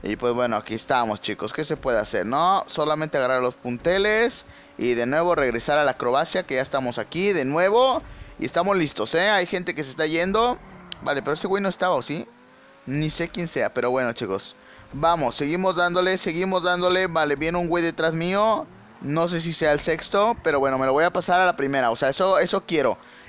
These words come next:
Eso quiero y eso pretendo, vale. Hay, hay güeyes que ya se lo pasaron por segunda vez. Va la mía. ¡No, güey! ¡Ya lo tenía! Ya lo tenía, ya estaba enganchado. Ya, por lo menos, chicos, ya le agarré el puntillo. Vale, ese güey no,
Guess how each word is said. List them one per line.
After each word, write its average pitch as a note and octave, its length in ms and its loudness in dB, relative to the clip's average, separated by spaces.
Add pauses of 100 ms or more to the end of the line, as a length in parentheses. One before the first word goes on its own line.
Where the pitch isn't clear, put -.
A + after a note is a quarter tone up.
(120)
Eso G#3 280 2
quiero A3+ 260 4
y G#3+ 60 4
eso G#3+ 200 2
pretendo, F3+ 420 0
vale. D3+ 200 4
Hay, D3+ 160 2
hay F3 120 4
güeyes G3 240 2
que F3 100 -6
ya E3 260 -2
se G3+ 80 -2
lo F3 120 0
pasaron F3 360 0
por D3+ 120 -6
segunda E3 360 0
vez. F#3+ 360 2 (420)
Va F#3 80 6
la G3+ 120 6
mía. A#3 400 4
¡No, D#4+ 540 8
güey! E4+ 460 8
¡Ya D4+ 120 6
lo D#4+ 120 8
tenía! C#4+ 1200 6
Ya B3 160 6
lo D4 120 8
tenía, A3 460 2
ya G#3+ 80 4
estaba G#3+ 240 2
enganchado. F#3+ 600 4
Ya, F3+ 200 4 (160)
por F#3+ 120 0
lo G3 60 4
menos, C4 200 4
chicos, C#4+ 360 4 (460)
ya G3+ 200 6
le C4 100 6
agarré G#3+ 280 6
el A#3 80 2
puntillo. G#3 560 2
Vale, D3 220 4
ese D3+ 140 0
güey D#3 200 2
no, D3+ 160 -2